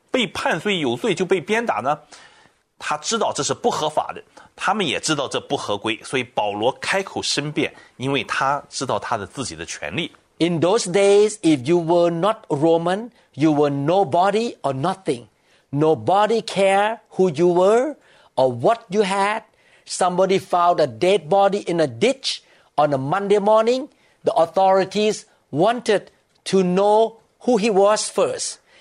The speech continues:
Speaker 2: If he was not a citizen of Rome, they would not do an investigation. Non-citizen could be slave. They could be properties of somebody else. If they were not citizens of Rome, they were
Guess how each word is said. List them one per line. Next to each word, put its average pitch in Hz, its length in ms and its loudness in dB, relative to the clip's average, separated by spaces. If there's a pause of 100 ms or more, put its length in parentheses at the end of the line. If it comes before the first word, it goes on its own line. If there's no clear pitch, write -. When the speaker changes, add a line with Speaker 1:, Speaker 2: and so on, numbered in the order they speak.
(120)
Speaker 2:
If 160 200 2
he 160 80 2
was 156 240 0
not 214 180 2
a 196 60 0
citizen 233 680 0
of 139 220 -2
Rome, 143 520 2 (280)
they 160 140 2
would 151 260 0
not 156 400 -2
do 139 300 0 (320)
an 117 240 -4 (100)
investigation. 156 920 -2 (520)
Non-citizen 226 1080 0 (380)
could 175 260 -2
be 165 160 0
slave. 214 540 0 (520)
They 147 140 0
could 143 260 -2
be 302 240 4
properties 240 960 -2
of 160 100 -12
somebody 180 540 0
else. - 380 -10 (400)
If 139 180 0
they 156 120 4
were 151 180 2
not 196 260 -2
citizens 254 640 0
of 160 160 -2
Rome, 160 460 2 (340)
they 143 160 2
were 139 340 2